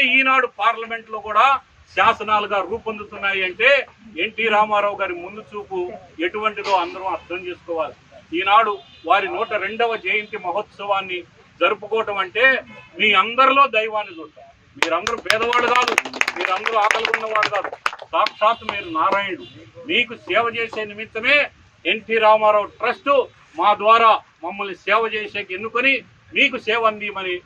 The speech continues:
ఎన్టీ రామారావు గారి దివ్యాశీస్సులతో ఈ బళ్ళారి పట్టణంలో ఎన్టీఆర్ ట్రస్ట్ ఏర్పాటు చేయడం జరిగింది. ఎన్టీఆర్ సేవా ట్రస్ట్ యొక్క లక్ష్యం ఏమిటి అంటే ఆకలిగొన్న వారికి మూడు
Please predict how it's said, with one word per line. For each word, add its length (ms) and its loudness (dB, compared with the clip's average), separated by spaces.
ఎన్టీ 280 -4
రామారావు 420 2
గారి 220 -4
దివ్యాశీస్సులతో 880 -2
ఈ 40 0
బళ్ళారి 400 2
పట్టణంలో 460 0
ఎన్టీఆర్ 400 -4
ట్రస్ట్ 280 -8
ఏర్పాటు 440 -2
చేయడం 260 -6
జరిగింది. 360 0
ఎన్టీఆర్ 480 2
సేవా 240 0
ట్రస్ట్ 320 -4
యొక్క 140 -2
లక్ష్యం 360 -2
ఏమిటి 320 -6
అంటే 200 2
ఆకలిగొన్న 500 -2
వారికి 380 2
మూడు 200 0